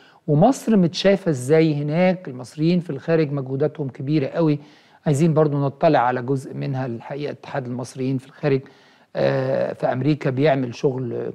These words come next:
كبير، آه، لدعم موقف مصر السياسي والاقتصادي وغيره يعني.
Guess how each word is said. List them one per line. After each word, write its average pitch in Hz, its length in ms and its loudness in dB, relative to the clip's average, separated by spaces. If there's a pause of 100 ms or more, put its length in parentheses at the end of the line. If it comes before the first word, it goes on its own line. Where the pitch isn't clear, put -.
كبير، 151 460 2 (480)
آه، 135 280 -2
لدعم 139 500 2
موقف 143 360 -2
مصر 139 260 -4
السياسي 131 560 -6
والاقتصادي 123 920 -6
وغيره 123 400 0
يعني. - 160 -16